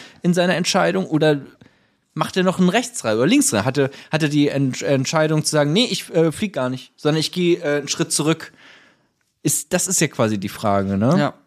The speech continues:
Speaker 1: Und das impliziert dann super viel, aber so wie du gerade schaust, dann kannst du es auch nicht ganz genau beantworten,
Speaker 2: Nee,
Speaker 1: ne?
Speaker 2: ich hab,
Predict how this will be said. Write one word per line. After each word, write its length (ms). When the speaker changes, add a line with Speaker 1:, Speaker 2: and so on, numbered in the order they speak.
Speaker 1:
Und 120
das 140
impliziert 580
dann 160
super 320
viel, 520
aber 580
so 160
wie 60
du 80
gerade 520
schaust, 400
dann 180
kannst 240
du 60
es 40
auch 60
nicht 140
ganz 240
genau 180
beantworten, 340
Speaker 2:
Nee, 140
Speaker 1:
ne? 140
Speaker 2:
ich 120
hab, 120